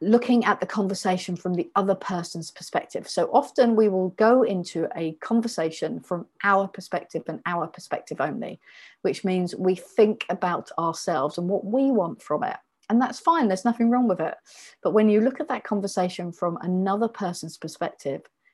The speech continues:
and what they might be thinking and what they might be feeling, it really helps us to understand how they might react. So we all have a belief system.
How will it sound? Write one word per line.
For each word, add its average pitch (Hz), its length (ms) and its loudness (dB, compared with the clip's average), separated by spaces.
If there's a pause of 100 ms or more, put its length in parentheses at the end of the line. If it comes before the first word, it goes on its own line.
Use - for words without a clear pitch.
(140)
and 180 120 0
what 180 260 4
they 202 220 6
might 202 220 2
be 180 80 -6
thinking - 580 -10
and 175 120 -8
what 175 300 -4
they 202 180 6
might 196 260 0
be 160 100 -6
feeling, - 560 -8 (340)
it 185 140 -2
really 190 280 4
helps 180 360 -4
us 151 160 -8
to 180 160 -4
understand 165 640 -4
how 170 160 -6
they 175 180 -6
might 170 280 -8
react. - 500 0 (380)
So 180 240 4
we 233 240 2
all 262 160 4
have 190 180 -4
a 175 60 -2
belief 156 320 -2
system. - 420 -6